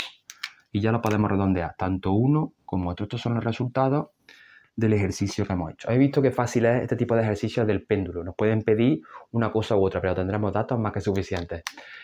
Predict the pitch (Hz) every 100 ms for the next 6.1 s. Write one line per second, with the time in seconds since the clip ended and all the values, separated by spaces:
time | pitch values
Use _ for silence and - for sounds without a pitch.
0 | - - - 117 123 131 120 139 147 131
1 | 123 120 131 131 120 117 110 107 110 -
2 | - - 104 107 101 101 95 113 123 147
3 | 143 98 - 104 117 131 131 104 98 -
4 | 110 110 104 110 104 101 101 101 101 98
5 | 95 101 98 - - - 95 98 117 139
6 | 165